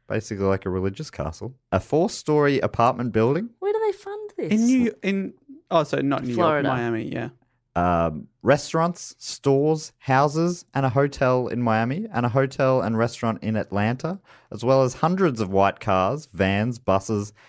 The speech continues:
Speaker 1: and eighteen-wheeler trucks.
Speaker 2: How do,
Speaker 3: Hundreds?
Speaker 2: how do they fund all this?
Speaker 1: I think they, they get people to go, uh, f-, sell cheap their own property. "Oh, we own all that stuff now." I, I assume that's what's happening.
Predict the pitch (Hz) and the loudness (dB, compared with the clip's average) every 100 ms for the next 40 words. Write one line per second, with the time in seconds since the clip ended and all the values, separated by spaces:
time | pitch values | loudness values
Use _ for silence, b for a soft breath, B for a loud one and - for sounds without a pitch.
0 | b 98 90 117 117 113 101 104 95 - | b -2 2 2 0 0 2 2 0 -2
1 | 101 - - - - - 330 403 427 143 | -4 -4 -8 -18 -18 -4 2 4 2 -2
2 | 113 302 370 466 466 427 403 523 494 269 | -6 0 2 2 0 0 -2 0 0 2
3 | 165 104 - - - _ _ 104 104 127 | 0 -2 -6 -16 -20 _ _ -2 0 -4
4 | - 113 107 104 85 - 101 87 101 - | 2 4 6 4 -2 -2 0 2 0 0
5 | 110 90 92 87 82 - - _ - 90 | -2 0 2 2 0 -6 -20 _ -2 2
6 | 87 85 - 78 87 82 _ _ _ _ | 2 0 -2 0 0 0 _ _ _ _
7 | 113 - - 110 98 90 - 98 92 - | -20 -16 0 2 2 0 0 0 -2 -2
8 | 87 87 85 90 87 95 87 90 87 87 | 2 2 2 0 0 -2 -2 -2 0 0
9 | 90 - _ - 143 113 151 151 117 92 | -4 -12 _ -2 2 4 4 2 2 2
10 | 82 76 - - 76 76 71 73 - _ | 0 -2 -6 -10 -8 -6 -8 -10 -18 _
11 | - 135 127 123 - 123 87 - - - | -6 -2 0 0 0 -2 -2 -4 -12 -10
12 | 69 73 73 | -12 -12 -18